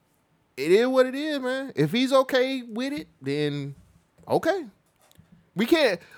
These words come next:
we can't dictate nobody else's life, bruh. And if Will is one of these people that are just, just okay with what his wife is doing,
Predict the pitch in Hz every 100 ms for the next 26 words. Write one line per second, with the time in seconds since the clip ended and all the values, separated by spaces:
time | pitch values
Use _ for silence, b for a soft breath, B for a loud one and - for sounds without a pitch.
0 | B 269 311 196 208 196 170 139 123 110
1 | 101 92 92 90 85 85 92 - _ -
2 | 139 143 165 240 254 214 165 170 185 175
3 | 175 - 180 151 143 139 127 135 131 135
4 | 131 123 - 151 151 160 147 123 139 139
5 | 123 131 135 127 117 135 151